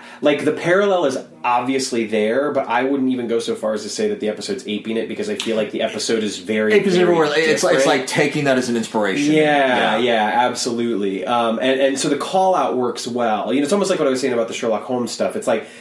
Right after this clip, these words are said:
Speaker 1: there's nothing really Holmes and Watson about
Speaker 2: Sure.
Speaker 1: Sam and Al, and there's nothing about, you know, in this episode even, but it's just a, it's just sort of a call out to say, like, you know, here's this thread.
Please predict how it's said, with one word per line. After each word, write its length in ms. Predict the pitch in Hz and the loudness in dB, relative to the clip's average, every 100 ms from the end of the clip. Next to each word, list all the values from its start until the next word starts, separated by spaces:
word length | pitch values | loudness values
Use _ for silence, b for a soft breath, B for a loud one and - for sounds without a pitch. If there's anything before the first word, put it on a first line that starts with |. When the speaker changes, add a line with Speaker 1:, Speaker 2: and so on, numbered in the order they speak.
| B | B
Speaker 1:
there's 160 | 175 175 | -2 2
nothing 380 | 262 214 147 117 | 2 2 2 4
really 280 | 139 131 110 | 4 4 2
Holmes 360 | 120 117 107 | 2 0 0
and 120 | 101 | -2
Watson 460 | 95 107 113 113 95 | 0 0 0 -2 -4
about 380 | - 92 107 123 | -4 -2 2 4
Speaker 2:
Sure. 240 | 139 - | 2 0
Speaker 1:
Sam 400 | - 127 110 101 | -2 -2 0 0
and 80 | 98 | -2
Al, 500 | 104 113 113 101 92 | 0 0 0 0 -2
and 160 | 113 110 | -2 -2
there's 120 | 107 | 0
nothing 280 | 131 127 113 | 0 0 -2
about, 280 | 104 107 113 | 0 0 0
you 120 | 107 | 0
know, 60 | |
in 120 | 107 107 | 0 -2
this 140 | - | -2
episode 460 | 123 131 - 107 98 | -4 -2 -2 -2 -2
even, 400 | 98 95 90 87 B B | -4 -4 -8 -10 B B
but 140 | 139 | 2
it's 120 | 139 - | 2 0
just 200 | 139 131 | 0 0
a, 120 | 123 | 0
it's 140 | 127 | -2
just 120 | 131 135 | -2 -2
sort 100 | 117 | -2
of 60 | |
a 40 | 110 | -2
call 200 | 127 120 | 0 0
out 100 | 110 | -2
to 60 | |
say, 180 | - 117 | -2 0
like, 260 | 110 101 117 | 0 -2 -2
you 80 | |
know, 300 | 107 101 95 B B B | -2 0 -2 B B B
here's 300 | - 175 156 | 0 2 2
this 240 | 135 131 - | 0 -2 -4
thread. 580 | 113 113 95 90 85 | -2 0 0 -2 -8